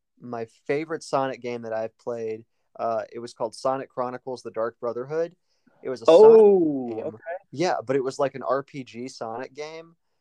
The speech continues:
Speaker 1: So you would
Speaker 2: Yeah.
Speaker 1: level up the characters, you would unlock new moves, and there was a really in-depth story that went with it as well that really got me, uh, to appreciate a lot of the characters more.
Speaker 2: Yeah, definitely. And, you know,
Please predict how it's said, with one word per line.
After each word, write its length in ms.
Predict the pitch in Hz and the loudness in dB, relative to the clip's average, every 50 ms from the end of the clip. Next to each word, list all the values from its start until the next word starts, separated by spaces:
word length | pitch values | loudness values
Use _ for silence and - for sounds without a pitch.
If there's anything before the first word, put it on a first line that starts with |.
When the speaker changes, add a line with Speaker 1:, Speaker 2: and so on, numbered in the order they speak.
| _ _ | _ _
Speaker 1:
So 180 | - - - 165 | -14 -8 -4 2
you 120 | 156 196 | 4 4
would 140 | 226 233 233 | 4 6 4
Speaker 2:
Yeah. 80 | 220 | 2
Speaker 1:
level 240 | 208 139 - 147 156 | 0 0 -2 -4 -8
up 160 | 151 147 - | -10 -10 -10
the 80 | - 147 | -12 -16
characters, 640 | - - 139 131 135 139 135 - - 139 131 131 117 | -12 -10 -8 -6 -6 -6 -8 -10 -12 -12 -10 -10 -10
you 80 | 120 120 | -8 -8
would 80 | 113 | -8
unlock 300 | 113 131 139 139 139 - | -8 -6 -4 -4 -6 -6
new 180 | 131 135 135 135 | -8 -12 -12 -12
moves, 720 | 127 117 113 120 123 123 123 120 120 123 123 120 - - | -12 -12 -10 -10 -8 -8 -8 -10 -10 -12 -16 -18 -16 -14
and 120 | - 117 | -12 -10
there 80 | 123 127 | -8 -10
was 120 | 127 123 | -8 -8
a 60 | 127 117 | -10 -10
really 580 | 107 107 113 123 143 160 175 170 156 143 _ - | -10 -12 -12 -10 -8 -8 -8 -10 -14 -16 _ -18
in-depth 420 | 127 135 127 131 135 127 123 - | -16 -16 -10 -6 -4 -4 -4 -4
story 500 | - - - - 120 120 143 170 165 131 | -8 -14 -10 -8 -6 -4 -4 -4 -6 -6
that 180 | - 107 87 82 | -6 -6 -8 -8
went 180 | 107 - - | -10 -14 -18
with 180 | 101 95 - - | -20 -20 -16 -14
it 120 | 107 95 | -14 -14
as 160 | 95 - - | -14 -16 -10
well 340 | 110 120 123 127 117 101 - - | -6 -2 -2 -2 -2 -4 -6 -10
that 80 | - - | -16 -12
really 260 | - 131 135 139 143 127 | -8 -8 -6 -6 -6 -6
got 280 | 120 120 120 113 104 | -6 -4 -4 -4 -6
me, 260 | 117 120 120 117 113 _ _ _ _ _ _ _ _ _ _ | -10 -14 -16 -18 -20 _ _ _ _ _ _ _ _ _ _
uh, 260 | - 110 113 110 107 - - - | -8 -4 -4 -4 -6 -8 -12 -20
to 160 | - 123 120 | -16 -14 -14
appreciate 520 | 117 - - 139 151 170 - - 160 123 | -14 -14 -16 -16 -16 -16 -12 -12 -10 -10
a 40 | 117 | -6
lot 180 | 113 117 120 120 | -6 -6 -6 -6
of 60 | 110 | -8
the 80 | 113 | -12
characters 520 | - - 127 135 156 143 _ - 73 - _ - | -16 -12 -12 -10 -10 -12 _ -20 -20 -20 _ -20
more. 280 | - - 58 - - _ _ _ _ _ _ _ _ _ _ - - - - - - - | -18 -18 -16 -18 -18 _ _ _ _ _ _ _ _ _ _ -20 -20 -20 -20 -20 -2 4
Speaker 2:
Yeah, 160 | 165 196 208 | 6 6 6
definitely. 440 | 170 175 190 226 - - 185 160 160 | 6 6 4 4 4 4 2 4 4
And, 100 | 151 160 | 4 2
you 80 | 175 185 | 2 4
know, 260 | 190 190 175 175 - | 4 4 4 4 0